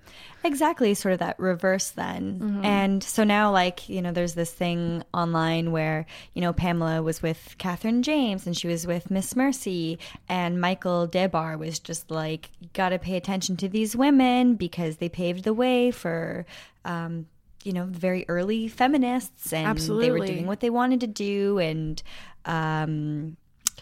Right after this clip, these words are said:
Speaker 1: and then Pamela was just at this thing for Graham Parsons, 'cause it was
Speaker 2: Mm-hmm.
Speaker 1: just, uh, like, the anniversary
Speaker 2: Anniversary,
Speaker 1: of
Speaker 2: yeah.
Speaker 1: his, of his birthday,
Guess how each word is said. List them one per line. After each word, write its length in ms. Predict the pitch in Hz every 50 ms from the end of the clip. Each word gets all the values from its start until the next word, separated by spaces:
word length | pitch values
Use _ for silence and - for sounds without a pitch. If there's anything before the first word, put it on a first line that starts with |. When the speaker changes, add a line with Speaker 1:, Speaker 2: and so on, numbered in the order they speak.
| - - - - - - - - - - - - - - - -
Speaker 1:
and 160 | 208 202 190 185
then 420 | 175 175 170 170 170 170 175 165
Pamela 360 | - 180 180 165 165 160 160
was 220 | 160 165 165 160 -
just 260 | - 165 160 - 175
at 180 | 160 160 -
this 420 | - 160 156 160 - - - - -
thing 500 | - 180 170 170 170 165 165 160 165 160
for 400 | - - 170 160 156 160 160 156
Graham 180 | - 160 160 165
Parsons, 520 | - 185 190 220 - - 165 170 214 247
'cause 140 | - 190 175
it 60 | 165
was 140 | - 196 196
Speaker 2:
Mm-hmm. 80 | 196 185
Speaker 1:
just, 420 | 165 160 - - - - - 170
uh, 140 | 160 - -
like, 220 | - - - _ -
the 320 | 160 156 147 156 160 175
anniversary 520 | - - 165 165 147 - 202 196 190 -
Speaker 2:
Anniversary, 440 | 190 190 170 165 - - 156 160 160
Speaker 1:
of 60 | -
Speaker 2:
yeah. 80 | 202 202
Speaker 1:
his, 440 | 196 151 170 165 - - - - - -
of 80 | 170 -
his 180 | 170 160 -
birthday, 720 | - - 165 170 170 - - 175 165 160 160 160 160 -